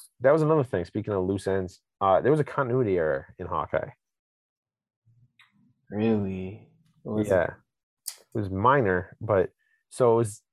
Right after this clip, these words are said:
Speaker 1: like, one of the first scenes when it's little Kate Bishop and she's watching Hawkeye save her and stuff, save the day. And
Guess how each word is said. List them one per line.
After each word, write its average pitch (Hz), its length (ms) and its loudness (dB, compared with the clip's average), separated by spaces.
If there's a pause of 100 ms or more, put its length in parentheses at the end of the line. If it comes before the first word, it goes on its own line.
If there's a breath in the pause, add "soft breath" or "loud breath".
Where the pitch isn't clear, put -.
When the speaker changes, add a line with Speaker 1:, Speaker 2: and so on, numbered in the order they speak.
(200)
Speaker 1:
like, 110 140 -2
one 131 120 0
of 147 100 0
the - 80 -18
first 117 220 -2
scenes 98 220 -8
when 95 100 -4
it's - 260 -12
little 101 300 2
Kate 95 240 0
Bishop - 300 -6 (560)
and 80 100 -8
she's 92 140 -4
watching 95 300 2
Hawkeye 80 580 0 (420)
save - 320 -6
her - 160 -12
and 50 100 -18
stuff, - 340 -12
save - 260 -10
the 76 80 -10
day. - 260 -12 (1120)
And 85 640 -2